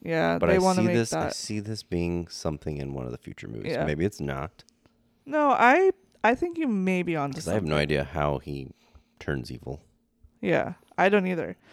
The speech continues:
Speaker 1: I just know he does. And I'm real interested to find out.
Speaker 2: So that's probably a key factor there, 'cause he wants to come back to free her. But she's still there.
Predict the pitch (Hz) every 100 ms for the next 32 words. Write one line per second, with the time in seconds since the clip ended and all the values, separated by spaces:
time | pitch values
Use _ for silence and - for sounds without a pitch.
0 | - _ - 165 - 180 185 202 190 165
1 | - - _ - - 185 170 170 185 185
2 | 185 185 185 175 185 180 - 180 175 165
3 | 139 - - - 80 71 65 64 - _
4 | - 80 73 - - 85 80 78 78 76
5 | 71 78 73 - 58 58 60 58 53 -
6 | - - - 127 120 - _ _ _ -
7 | 110 - 123 - 67 60 62 - - 85
8 | 65 62 - _ _ _ _ _ _ _
9 | _ _ _ _ _ _ _ _ _ -
10 | - 87 - 131 92 90 92